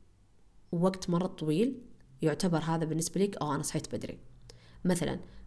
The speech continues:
من الساعة ستة الصباح أو خمسة الفجر لين الساعة احداعش. هذه الفترة إن صحيتي في أي وقت فيها فأنتي برافو عليكي. بتقول: "لا يا هبة، إيش ده أنا لا." أرجع أقول، أنت تبغين الأثر، ومستحيل ما تلاحظين هذا الأثر حتى لو حسيتي إنه متأخر.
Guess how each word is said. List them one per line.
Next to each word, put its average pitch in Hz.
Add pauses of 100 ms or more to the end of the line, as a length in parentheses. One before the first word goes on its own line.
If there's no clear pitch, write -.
من 156
الساعة 170
ستة 185
الصباح 175
أو 151
خمسة 190
الفجر 190
لين 165
الساعة 170
احداعش. 135 (720)
هذه 220
الفترة 185
إن -
صحيتي 196
في -
أي 226
وقت 226
فيها 240
فأنتي 185
برافو 147
عليكي. 120 (100)
بتقول: 214
"لا 277
يا 233
هبة، 233
إيش 254 (100)
ده 247
أنا 240
لا." 247 (760)
أرجع 190
أقول، 185 (320)
أنت -
تبغين 185
الأثر، - (300)
ومستحيل 220
ما 208
تلاحظين 214
هذا 190
الأثر -
حتى 240
لو 202
حسيتي 196
إنه 202
متأخر. -